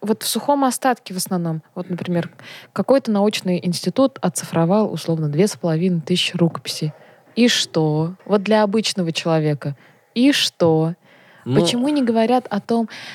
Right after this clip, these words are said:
Speaker 1: э, что несёт за собой та или иная рукопись? Не надо говорить о каждой. Но вот наследие так и теряется, потому что мы говорим,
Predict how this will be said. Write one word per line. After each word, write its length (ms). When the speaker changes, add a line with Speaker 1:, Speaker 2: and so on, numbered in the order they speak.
Speaker 1:
э, 260
что 260
несёт 440
за 80
собой 380
та 300
или 260
иная 340
рукопись? 560
Не 140
надо 280
говорить 480
о 120
каждой. 640
Но 320
вот 240
наследие 500
так 220
и 40
теряется, 460
потому 240
что 160
мы 160
говорим, 480